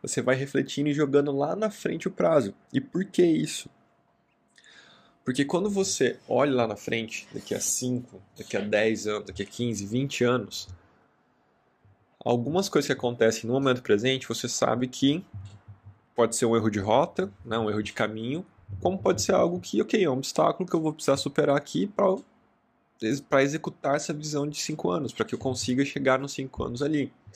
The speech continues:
Saber pra onde você tá indo é muito importante. E a ideia é passar dez por cento do seu tempo desenvolvendo essa estrate-, essa, essa, essa visão estratégica do todo. Dez por cento do tempo,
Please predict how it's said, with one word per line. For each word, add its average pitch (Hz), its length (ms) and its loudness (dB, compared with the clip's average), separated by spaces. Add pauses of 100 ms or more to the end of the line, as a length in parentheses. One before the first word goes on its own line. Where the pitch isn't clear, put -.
(420)
Saber 139 440 2
pra - 120 -6
onde 180 80 -2
você 160 200 -8
tá 127 180 -2
indo 147 320 0 (140)
é 151 80 0
muito 156 640 0 (180)
importante. 170 720 0 (580)
E 127 60 6
a 127 40 10
ideia 127 340 6
é 117 240 2 (300)
passar 131 220 0
dez 135 300 2
por 196 120 0
cento 160 180 -4
do 151 60 -8
seu 120 120 4
tempo 147 480 -4 (180)
desenvolvendo 143 340 4
essa 143 140 -4
estrate-, - 440 0
essa, - 180 -4
essa, 123 380 0
essa - 180 2
visão 123 440 4
estratégica 143 580 -2
do 131 80 -2
todo. 104 360 2 (800)
Dez 269 200 2
por 226 140 2
cento 180 200 -4
do 175 60 -12
tempo, 139 360 -4